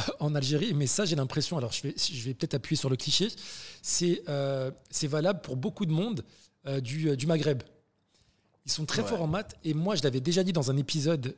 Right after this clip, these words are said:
Speaker 1: euh, de Burnout, euh, c'est que j'avais un, un un, un copain à moi qui venait du Maroc,
Speaker 2: Ouais.
Speaker 1: Youssef, il est arrivé, euh, en troisième, il était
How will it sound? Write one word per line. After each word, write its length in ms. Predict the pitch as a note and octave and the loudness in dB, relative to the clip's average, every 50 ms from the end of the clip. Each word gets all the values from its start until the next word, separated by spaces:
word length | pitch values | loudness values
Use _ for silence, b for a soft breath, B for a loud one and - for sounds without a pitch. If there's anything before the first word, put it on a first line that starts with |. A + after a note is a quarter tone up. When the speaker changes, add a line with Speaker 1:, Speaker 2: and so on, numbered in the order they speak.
| - | -8
Speaker 1:
euh, 240 | B2+ A#2+ A#2+ A#2 A#2 | -6 -6 -4 -4 -4
de 100 | A2 B2 | -4 -6
Burnout, 580 | A#2 B2 C#3 A#2+ C3+ D3 E3+ G#3+ G3+ - - - - - B2+ | -4 -2 -2 0 0 0 -2 -2 -4 -8 -12 -16 -14 -12 -8
euh, 180 | B2 B2 B2 A#2+ B2+ B2+ B2+ B2+ C3 C3 D3 - _ B B B B B | -8 -6 -6 -6 -8 -8 -8 -8 -10 -10 -12 -14 _ B B B B B
c'est 160 | B - - C#3+ | B -6 -2 0
que 40 | |
j'avais 300 | - D#3 D3 C#3 F3 G3 | 2 2 2 2 0 0
un, 80 | F#3+ D#3 | 0 0
un 880 | C3+ C3 B2+ B2+ B2 B2 B2 B2 A#2+ A#2+ A#2+ A#2 A#2 A#2 A#2+ A#2+ - - A2+ - _ _ _ _ _ _ C3+ | 0 -2 -2 -2 -2 -2 -4 -4 -4 -4 -6 -6 -8 -8 -8 -10 -12 -14 -16 -20 _ _ _ _ _ _ -14
un, 760 | B2+ A#2+ A#2+ A#2 A#2 A#2 A#2 A#2 A2+ A2+ A2+ A2 A2+ B2 - - - C3+ | -12 -10 -10 -10 -10 -10 -10 -10 -10 -10 -10 -10 -12 -12 -14 -14 -10 -10
un 60 | A#2+ | -10
copain 300 | A2+ - C#3+ - - C#3+ | -6 -6 -4 -4 -2 -2
à 20 | C#3 | -2
moi 160 | C#3 E3 F3+ | 0 -2 -2
qui 100 | - B2+ | -2 -4
venait 120 | A#2 B2+ | -6 -6
du 100 | A#2 A2+ | -6 -4
Maroc, 400 | C3 C3 B2 B2 F#3+ G3+ - - B B B B B B B2 | -4 -4 -2 -2 -4 -4 -6 -10 B B B B B B -20
Speaker 2:
Ouais. 60 | A#2+ A2 G#2+ C#3 | -18 -14 -8 -2
Speaker 1:
Youssef, 520 | E3 D3+ - - G3+ B3 - - - - - - | 2 2 4 4 2 2 -2 -6 -10 -14 -14 -14
il 100 | D#3 C3+ | -10 -6
est 40 | C#3+ | -4
arrivé, 420 | C#3 C3+ C#3 D#3 C#3+ C3+ F3 F3 D#3+ | -2 0 0 0 2 2 2 4 4
euh, 200 | C3+ B2 A#2+ C3 | 2 0 -2 -2
en 160 | - - A#2+ | -4 -6 -8
troisième, 580 | A#2 - - D3 E3 C#3+ C3 D3 F3+ G#3 D#3+ A2+ G2+ b b b b b b b - | -8 -6 -2 0 0 2 2 0 0 0 -2 -6 -6 b b b b b b b -10
il 120 | C#3 C3 | -4 -4
était 260 | C#3 C3+ - - - | -2 -2 -2 -4 -6